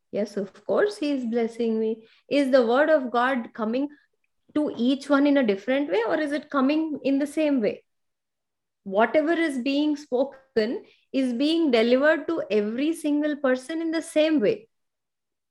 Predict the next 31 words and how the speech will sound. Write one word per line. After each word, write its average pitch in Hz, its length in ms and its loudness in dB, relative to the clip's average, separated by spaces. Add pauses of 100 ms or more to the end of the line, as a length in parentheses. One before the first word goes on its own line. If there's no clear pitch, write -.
(180)
So 277 640 2 (400)
if 277 180 -2
one 254 460 2
person 320 480 2
is 302 160 -6
able 262 320 -2
to 254 220 -4
overcome 277 880 0
their 247 200 -2
situation, 226 880 -4 (460)
another 233 460 2
person 311 440 4
is 294 200 -2
not 226 460 0
able 302 300 -6
to 302 100 -8
overcome 233 580 0
the 262 80 -2
situation, 220 680 -6 (280)
one 277 280 2
person 320 360 2
is 294 140 0
growing 233 380 0
fast 214 680 -2 (260)
and 277 200 0
one 285 240 -2
person 311 380 0
is 302 140 -6
not 269 300 -2
growing 269 300 -2
fast. 208 280 -4